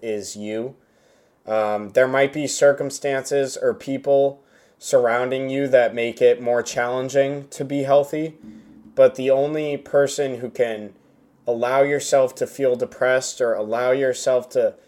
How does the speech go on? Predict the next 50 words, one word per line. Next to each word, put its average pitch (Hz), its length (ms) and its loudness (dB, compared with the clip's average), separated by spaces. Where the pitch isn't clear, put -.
to 120 120 -2
fall 135 380 4
into 131 260 0
a 120 180 2
hole 127 420 6
where 123 140 2
you're 110 220 0
upset 127 580 0
and 104 140 -10
sad 123 400 -2
all 120 220 2
the 113 80 -10
time 123 320 -6
is 117 340 -8
yourself. 113 600 -2
And 110 540 0
the 123 80 -6
people 139 360 0
you 131 120 -4
surround 127 460 -2
yourself 147 400 2
with, 147 280 0
your 135 120 -2
nutrition 139 640 -4
and 120 120 -6
your 113 120 -4
exercise, 143 880 -2
those 139 260 6
all 143 180 6
play 127 280 2
into 139 300 -2
it, 147 200 2
but 113 140 0
the 117 80 -4
person 139 380 0
that 117 140 -6
has 120 460 -6
to 117 100 -10
make 123 300 -4
the 131 80 -8
choice 135 520 0
to 113 120 -6
be 123 200 -10
healthy 120 500 -4
and 110 160 -8
to 113 80 -10
be 110 180 -10
happy 113 480 -4
is 101 300 -8
you. 117 400 -8